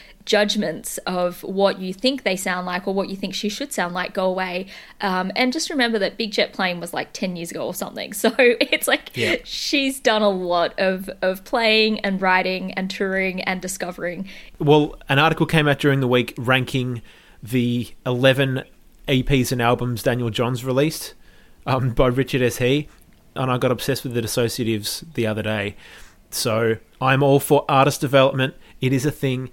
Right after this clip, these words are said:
Speaker 2: You can change genres. You can change vibes. So let's hear that after we get raucous with,
Speaker 1: <laughs>
Speaker 2: uh, with, with Gamma Bomb.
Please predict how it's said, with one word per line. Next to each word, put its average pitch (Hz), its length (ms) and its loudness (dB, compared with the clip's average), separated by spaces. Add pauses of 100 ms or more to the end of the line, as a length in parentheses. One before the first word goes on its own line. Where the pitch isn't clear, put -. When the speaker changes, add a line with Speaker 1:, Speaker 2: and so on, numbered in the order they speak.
(120)
Speaker 2:
You 135 120 0
can 135 180 -2
change 131 400 0
genres. 120 720 -2
You 123 100 -4
can 131 200 -4
change 120 360 -4
vibes. 113 520 -2
So 113 440 0 (720)
let's 139 240 -2
hear 127 240 2
that 123 380 0 (480)
after 127 300 0
we 120 180 0
get 127 280 -2
raucous 117 800 -2 (380)
with, 120 300 2
Speaker 1:
<laughs> - 0 -
Speaker 2:
uh, 117 220 0 (120)
with, 120 420 0
with 127 280 0
Gamma 147 340 4
Bomb. 139 460 2